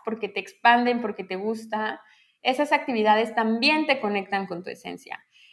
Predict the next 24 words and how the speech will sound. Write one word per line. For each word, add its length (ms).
Entonces, 500
para 280
crear 200
espacio 460
para 280
ti 180
es 120
importante 560
conectar 480
con 140
tu 80
esencia. 640
Puedes 240
empezar 400
a 40
hacer 180
una 200
lista 600
de 200
qué 200
es 220
eso 520
que 300
a 180